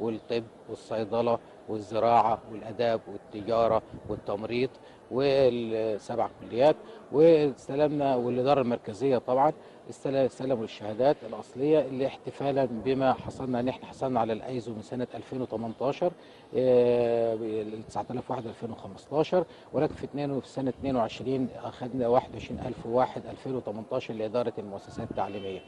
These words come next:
فالموظفتين كانت النهارده الاستلام الرسمي للشهادات الاصليه اللي توزعت على الساده العمداء باحتفاليه في وجود معالي الوزير الرئيس الجامعه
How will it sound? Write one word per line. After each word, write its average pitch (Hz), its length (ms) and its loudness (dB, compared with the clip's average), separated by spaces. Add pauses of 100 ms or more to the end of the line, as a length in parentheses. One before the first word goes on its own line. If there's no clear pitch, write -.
(400)
فالموظفتين 135 640 -2
كانت 123 180 -4
النهارده 117 440 0
الاستلام 113 680 -4
الرسمي 110 400 -6
للشهادات 98 580 -6 (160)
الاصليه 127 420 -2
اللي 143 120 0
توزعت 110 340 -4
على 104 100 -6
الساده 110 340 -4
العمداء 143 560 2 (340)
باحتفاليه 123 640 -4
في - 160 -14
وجود 110 240 -6
معالي 110 400 -2
الوزير 107 440 -6
الرئيس 101 500 -8
الجامعه 127 500 2